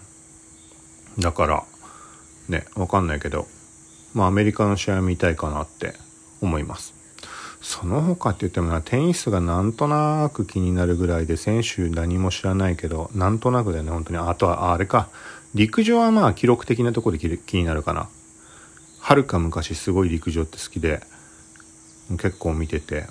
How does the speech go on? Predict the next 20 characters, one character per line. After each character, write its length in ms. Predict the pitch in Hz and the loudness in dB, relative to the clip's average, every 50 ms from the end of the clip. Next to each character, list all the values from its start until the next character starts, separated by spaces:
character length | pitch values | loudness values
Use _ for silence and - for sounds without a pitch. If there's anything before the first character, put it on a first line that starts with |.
| - - | -10 -6
も 120 | 98 85 | -4 -2
う 40 | 87 | 2
随 180 | 85 117 120 | 4 4 4
分 180 | 110 95 85 76 | 4 2 0 0
長 200 | 78 78 82 85 82 | 0 0 0 0 0
い 20 | |
間 200 | 76 73 76 76 | -2 -4 -4 -6
見 120 | 76 78 78 | -6 -6 -6
て 80 | - | -6
な 100 | 76 76 | -6 -6
い 60 | 73 | -6
か 120 | 73 - 78 | -6 -4 -4
ら 20 | |
あ 40 | 76 | -4
れ 40 | 76 | -4
だ 80 | 73 73 | -6 -8
け 120 | - - | -8 -8
ど。 120 | 85 82 - - - - - - 78 - - - - - - - - - - - - - - - - - - - - | -8 -8 -10 -12 -20 -20 -20 -20 -20 -20 -20 -20 -20 -20 -20 -20 -20 -20 -20 -20 -20 -20 -20 -20 -20 -20 -20 -18 -12
は 200 | - - 90 85 | -4 0 2 2
い。 100 | 76 76 | 2 0